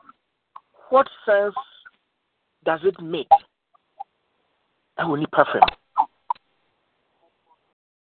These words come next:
Deɛ ma ha na mpayɛ no ɛyɛ sononko no no. Wɔbɔ mpayɛ bi a, ɛnyɛ nea obenya aboa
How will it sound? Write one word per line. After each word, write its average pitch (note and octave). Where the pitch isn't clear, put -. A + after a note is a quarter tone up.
Deɛ G#3+
ma B3+
ha D4
na B3+
mpayɛ B3+
no B3
ɛyɛ A#3
sononko E3
no D#3+
no. D#3
Wɔbɔ G#3+
mpayɛ C4
bi C4
a, F3+
ɛnyɛ D4+
nea B3+
obenya C#4+
aboa C#4